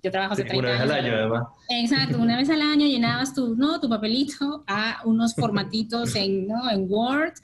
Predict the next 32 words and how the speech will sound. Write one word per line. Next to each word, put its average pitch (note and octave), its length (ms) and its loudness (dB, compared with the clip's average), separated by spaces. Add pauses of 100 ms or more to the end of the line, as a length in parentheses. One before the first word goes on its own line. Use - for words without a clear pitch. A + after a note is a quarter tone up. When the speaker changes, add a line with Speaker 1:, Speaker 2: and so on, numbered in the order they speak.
(280)
Speaker 1:
a G#3 140 -4
tener G#3 280 0
Speaker 2:
Que A3 60 0
Speaker 1:
ya A3+ 60 0
Speaker 2:
todo A3+ 100 2
el A3+ 80 0
Speaker 1:
una A#2 80 2
Speaker 2:
mundo G#2 140 0
odiaba. A2+ 380 0 (220)
Speaker 1:
herramienta, - 680 -2 (100)
<laughs> - 400 -12
¿no? C4 240 2
Speaker 2:
Sí. - 60 0
Speaker 1:
Y A3+ 380 -2 (200)
una A#3+ 140 2
herramienta B3 500 0
donde A3 200 2
no G#3+ 120 2
podías A#3+ 240 0
meter A3 220 0
más A#3 160 2
de A3+ 80 0
tantas A#3 240 -2
palabras A#3+ 560 -2
porque A3 160 -4
si G#3 160 0
no, A3 360 0
no, G#3+ 220 -2
no G#3+ 140 -2
te A3+ 80 -2
dejaba, C4 680 -2
eh, F3+ 120 -6